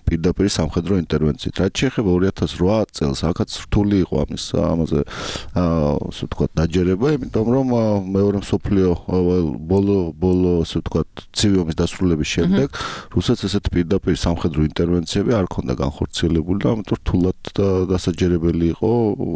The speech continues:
Speaker 1: ეს. მაგრამ მეორე მხრივ ის, რომ დღეს საქართველოს სახელმწიფოებრიობა არსებობს, საქართველოს განვითარება, ო, მდინარე-, მი-, გრძელდება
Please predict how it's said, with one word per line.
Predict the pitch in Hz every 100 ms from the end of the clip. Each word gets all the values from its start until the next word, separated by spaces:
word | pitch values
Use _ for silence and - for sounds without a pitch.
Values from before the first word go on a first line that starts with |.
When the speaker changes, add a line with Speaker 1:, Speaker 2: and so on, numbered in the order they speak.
| - -
Speaker 1:
ეს. | 80 73 - - - - - - - - - - -
მაგრამ | 92 101 104 92
მეორე | 95 101 117
მხრივ | 120 - 98 85 90 104
ის, | -
რომ | 95 90 85 80
დღეს | 87 -
საქართველოს | 82 - 85 - 80 78 71 - - - - -
სახელმწიფოებრიობა | 85 - 78 76 - 80 76 78 82 80
არსებობს, | 78 - 85 95
საქართველოს | - 78 - - 78 67
განვითარება, | 78 76 69 85 78 73 78 78 -
ო, | - 82 67
მდინარე-, | 78 82 85 85 82 82 78
მი-, | 82 80 78 76 71
გრძელდება | 73 71 85 85 85 85